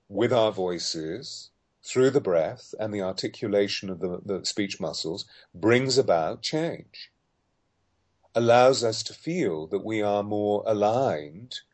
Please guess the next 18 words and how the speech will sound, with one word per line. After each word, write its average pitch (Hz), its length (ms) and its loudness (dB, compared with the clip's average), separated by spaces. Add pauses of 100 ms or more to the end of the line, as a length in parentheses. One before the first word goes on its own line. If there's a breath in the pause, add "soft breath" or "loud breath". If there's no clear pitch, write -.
(340)
with 101 640 -2 (440)
that 113 420 4
that 120 100 -2
we 117 160 -4
consider 113 520 -2
to 92 120 -12
be 101 140 -6
most 98 380 -6
true, 110 760 -4 (220 soft breath)
most 98 280 0
significant, 104 1040 -8 (280 soft breath)
and 101 120 -4
most 104 300 2
quintessential - 1120 -2 (380)
about 98 380 2
we 101 180 -4
human 92 320 -6
beings. - 720 -8